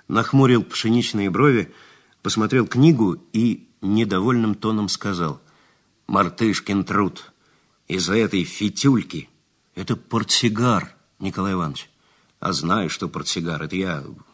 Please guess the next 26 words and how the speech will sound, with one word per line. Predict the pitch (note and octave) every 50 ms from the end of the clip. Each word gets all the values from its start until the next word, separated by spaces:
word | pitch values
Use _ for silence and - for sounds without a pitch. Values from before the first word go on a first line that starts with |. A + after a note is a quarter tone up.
| - _ _ -
фигурально. | - - F#2+ F#2 F#2 G#2 G#2 G#2 F#2 D2+ C2+ C2 C2 - _ _ _ _ - - _ _ _ _ _ -
Ну | - A#2 G#2+
да | F2 G#2
ладно, | G2 G2 F2 D#2 - - - - _ _ _ _ -
занимайся | E2 F2+ F#2+ F#2+ F2+ F2+ F2 E2 - -
пока». | - D2 - - - - _ _ _ _ _ _ _ _ _ _ _ _ _ _ _ _ _
Около | - C#3+ C3+ D3+ D3+ C#3+
письменного | C#3+ - D#3 - - C#3+ C3+ C3 B2+ A#2+ A#2+
стола | G#2+ - - B2+ B2 B2 A#2
Достоевского | A2 G#2+ - - - F#2 G#2 B2+ B2+ - - C#3+ C3+ C3 B2+ - - - _ _ _ _ _
всё | - - C#3+
ещё | D3 C#3+ - C#3 A#2
возился | G#2+ F#2+ F#2 B2+ B2 - - A2+
Откаленко. | A2 - - B2 G#2 F#2 D#2+ D2 - - D#2+ - _ _ _ _ _ _ _ _ _ _ _ _ _ -
«Отсюда, | - - - - - - G#2+ C#3 C#3+ D3+
что | C#3+ - - B2
ли, | G2+
пропало?» | D#2 - G2 G#2+ - - G2 F#2 E2+ D#2 D2 - _ _ _ _ _ _ _
спросил, | - - - - E2+ E2 - F#2 D#2+
подходя, | - - D2+ - - E2+ E2 E2+
Свиридов | - - E2+ E2 E2+ A2 G2 F#2 - - - _ _ -
и | G2
указал | F2 D2+ E2+ E2+ D#2+ E2+ D#2
на | E2 F2
стол. | E2+ - - E2 C#2+ C2 - _ _ _ _ _ _ _ _ _ _ _ -
«Отсюда, | - A2 A2+ - - - - A#2+ D3 C#3 A#2 E2+ D#2+